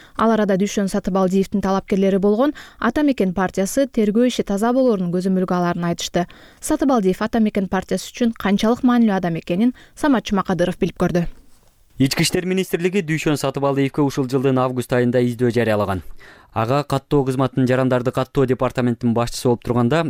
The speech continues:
Speaker 2: алты миңден ашык паспорттун мыйзамсыз берилишине,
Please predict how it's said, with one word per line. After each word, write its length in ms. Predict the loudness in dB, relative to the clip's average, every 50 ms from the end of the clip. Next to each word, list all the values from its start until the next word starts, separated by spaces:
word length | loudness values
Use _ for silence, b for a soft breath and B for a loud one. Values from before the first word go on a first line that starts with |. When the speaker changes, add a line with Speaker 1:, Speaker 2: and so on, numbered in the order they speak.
| -6 -4
Speaker 2:
алты 260 | -4 -4 -2 0 0
миңден 240 | 2 2 2 2 0
ашык 240 | 0 -2 -4 -8 -6
паспорттун 640 | -4 -4 -4 -2 -2 -4 -4 -4 -2 0 0 2 2 2
мыйзамсыз 460 | 2 2 2 0 0 -2 -2 -6 -8 -2
берилишине, 580 | -2 0 0 2 0 -2 0 0 -2 -2 -2